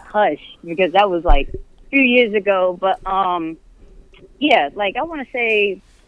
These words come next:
five, six years ago, something like that. Uh, I was in the boxing, the, the U S Navy boxing team. I did all the local stuff in Virginia Beach, everything like that. Ended up being, like,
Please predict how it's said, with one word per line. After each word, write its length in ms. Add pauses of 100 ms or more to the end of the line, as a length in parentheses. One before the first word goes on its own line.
(140)
five, 480 (120)
six 240
years 240
ago, 300
something 180
like 240
that. 320 (580)
Uh, 460
I 80
was 140
in 100
the 60
boxing, 760 (200)
the, 500
the 80
U 160
S 100
Navy 260
boxing 440
team. 600 (360)
I 60
did 260
all 200
the 80
local 400 (100)
stuff 320
in 260
Virginia 360
Beach, 580
everything 400
like 260
that. 280
Ended 240
up 160
being, 460
like, 280